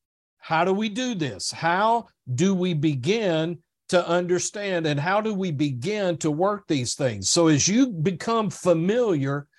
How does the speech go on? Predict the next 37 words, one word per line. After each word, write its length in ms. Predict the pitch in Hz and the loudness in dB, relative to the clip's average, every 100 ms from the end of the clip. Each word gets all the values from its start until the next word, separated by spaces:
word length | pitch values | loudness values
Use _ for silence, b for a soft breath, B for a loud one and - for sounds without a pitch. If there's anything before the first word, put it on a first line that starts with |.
| b b 147 | b b 2
with 160 | 165 | 4
those 240 | 165 147 - | 4 2 2
four 260 | 202 226 | 4 4
things 480 | 226 202 151 160 160 | 4 0 0 -2 -4
that, 260 | 143 147 117 | -4 -6 -4
that 140 | 139 | 0
I 140 | 143 | 0
told 340 | 139 180 202 196 | 2 0 0 0
you 80 | 196 | -2
that 200 | 156 135 | -2 -2
we 180 | 143 190 | -2 -2
should 320 | - 240 220 | -2 -4 -2
know, 460 | 240 190 151 175 175 B B | 2 4 4 2 -2 B B
that 140 | 165 143 | -2 2
we 160 | 160 | 0
should 220 | 185 185 | 0 -4
have 200 | 160 160 | -2 0
an 120 | 143 151 | 0 -2
intimate 560 | 208 - 233 226 190 | -2 -4 -2 -4 -2
knowledge 520 | 196 208 196 156 123 | -2 2 4 4 2
with, 380 | 127 139 135 160 b b b b | -2 0 0 -2 b b b b
and 240 | 170 175 160 | 2 2 2
you 280 | 185 247 269 | 4 4 2
take 420 | - 226 220 - - | -2 -4 -4 -8 -16
time, 800 | - 233 262 190 147 151 185 185 _ _ _ _ _ _ _ 143 | -8 -6 0 0 2 0 -2 -6 _ _ _ _ _ _ _ 0
uh, 320 | 165 156 151 - | 4 4 2 0
on 160 | 165 | 2
a 80 | 147 | 2
regular 560 | 135 170 220 254 262 254 | 2 2 2 4 4 2
basis 800 | 262 247 214 147 156 - - _ | -2 -4 -4 -6 -4 -6 -8 _
to 180 | 196 170 | 2 4
declare 760 | 151 - - 220 247 247 196 - | 4 2 2 6 8 6 4 -2
those 400 | 135 170 165 - | 4 4 4 0
things 560 | 170 151 151 160 - - | -2 -2 -4 -6 -8 2
over 380 | 180 214 214 233 | 4 4 0 -4
your 340 | 226 226 214 | -2 -2 -2
life, 560 | 202 214 180 143 156 | -2 0 0 0 -2